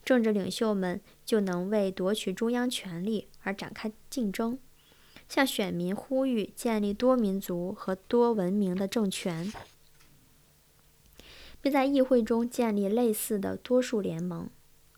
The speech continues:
但是，苏联和南斯拉夫的选举首先是以共和国为基础的，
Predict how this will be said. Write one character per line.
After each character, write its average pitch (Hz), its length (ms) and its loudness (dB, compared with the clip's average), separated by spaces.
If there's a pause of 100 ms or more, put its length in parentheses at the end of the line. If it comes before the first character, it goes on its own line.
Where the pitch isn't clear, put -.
(680)
但 233 200 4
是， - 280 -2 (240)
苏 - 260 0
联 254 260 4
和 247 120 0
南 226 200 0
斯 247 120 -2
拉 262 180 2
夫 - 160 -4
的 240 100 4
选 196 320 -4
举 202 300 -8
首 202 240 -4
先 262 220 0
是 269 160 0
以 190 100 0
共 226 240 -2
和 214 160 -4
国 185 280 -2
为 196 140 -2
基 180 200 -6
础 - 240 -14
的， - 160 -12